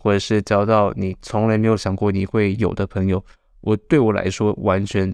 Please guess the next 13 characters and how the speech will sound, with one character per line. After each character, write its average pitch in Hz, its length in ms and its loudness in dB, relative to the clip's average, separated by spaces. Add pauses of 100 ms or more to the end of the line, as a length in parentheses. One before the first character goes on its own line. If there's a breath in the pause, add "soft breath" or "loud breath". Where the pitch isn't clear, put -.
(160)
就 110 100 -4
是 98 160 -4
这 98 140 -2
样 95 200 -4
子， 113 380 -12
真 113 240 2
的 104 80 2
就 104 100 0
是 98 80 0
这 113 160 -2
样 101 200 -4
子。 98 220 -8 (420)
但 120 340 0